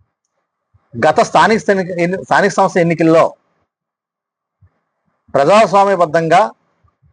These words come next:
ఇప్పుడు మీరున్న పార్టీలో నాయకులు కౌన్సిల్ని గెలిపించుకున్నారా అని మీరు ఒకసారి ఆలోచించాలి.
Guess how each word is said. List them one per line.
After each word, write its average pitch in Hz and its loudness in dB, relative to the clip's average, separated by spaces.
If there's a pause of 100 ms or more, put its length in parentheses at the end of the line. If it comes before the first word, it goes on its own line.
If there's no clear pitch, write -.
(340)
ఇప్పుడు - -8
మీరున్న 185 2
పార్టీలో 165 0 (1300)
నాయకులు 175 2 (1500)
కౌన్సిల్ని 226 2
గెలిపించుకున్నారా 185 0
అని 220 0
మీరు 214 0
ఒకసారి 175 0
ఆలోచించాలి. 127 -2